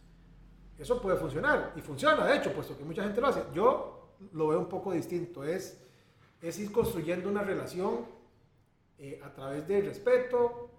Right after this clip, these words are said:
buena comunicación, paciencia, porque no quiero como sacar la venta inmediatamente. Hay clientes que están más listos, más dispuestos, y ya pasaron por...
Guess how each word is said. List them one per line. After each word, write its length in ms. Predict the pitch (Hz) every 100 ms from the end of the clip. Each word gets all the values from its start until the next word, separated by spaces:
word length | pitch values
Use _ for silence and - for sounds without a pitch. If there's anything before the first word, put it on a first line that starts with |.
| _ _ _ 147 135
buena 540 | 147 165 196 196 185
comunicación, 720 | 170 151 151 175 190 262 262 -
paciencia, 760 | 135 131 190 190 190 190 240 240
porque 260 | 160 -
no 220 | 139 143 -
quiero 380 | 175 190 175 - - - _ -
como 180 | 151
sacar 260 | 139 - 156
la 100 | 180
venta 640 | 180 180 190 185 - - - _ _
inmediatamente. 760 | 226 208 196 202 220 214 - - - - _ _ - - -
Hay 120 | 170
clientes 320 | 180 202 220
que 80 | 185
están 260 | 156 170 175
más 200 | 190 214
listos, 440 | 285 277 - 262
más 200 | 180 180
dispuestos, 640 | 220 - 294 254 - 294 202
y 60 |
ya 180 | 160 -
pasaron 380 | 220 202 233 226
por... 160 | 262